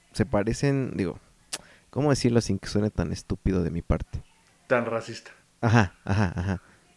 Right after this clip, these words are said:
Speaker 2: Ajá,
Speaker 1: Eh, o
Speaker 2: tengan
Speaker 1: sea,
Speaker 2: cuidado.
Speaker 1: o sea, bien podrían pasar por personas que no son familia, porque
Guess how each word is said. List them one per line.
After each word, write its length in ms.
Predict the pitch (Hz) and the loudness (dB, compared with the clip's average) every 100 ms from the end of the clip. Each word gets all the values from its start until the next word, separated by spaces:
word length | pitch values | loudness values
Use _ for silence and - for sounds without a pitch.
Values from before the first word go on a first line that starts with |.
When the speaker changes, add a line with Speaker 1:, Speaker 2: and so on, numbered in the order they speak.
| _ - | _ -6
Speaker 2:
Ajá, 200 | 120 147 | 0 0
Speaker 1:
Eh, 200 | - - | 0 0
o 100 | - | 4
Speaker 2:
tengan 200 | 117 110 | 6 6
Speaker 1:
sea, 60 | 113 | 4
Speaker 2:
cuidado. 420 | 107 113 104 104 - _ _ - | -2 -2 -4 -8 -18 _ _ -4
Speaker 1:
o 120 | 113 | -2
sea, 460 | 104 107 104 98 85 - _ _ _ _ _ _ _ | 2 2 2 0 -2 -10 _ _ _ _ _ _ _
bien 280 | 104 110 131 | 0 4 6
podrían 320 | 143 123 120 123 | 8 8 6 4
pasar 300 | 120 117 - | 4 4 2
por 240 | - 110 | 0 2
personas 460 | - 92 104 113 - | 2 2 2 0 -2
que 120 | 98 | -2
no 120 | 104 | 0
son 160 | 120 117 | 0 0
familia, 440 | 101 104 123 277 _ _ _ _ _ _ - | -2 0 0 -2 _ _ _ _ _ _ 0
porque 880 | 95 - 92 87 85 82 78 76 | 0 -2 -6 -4 -4 -6 -8 -10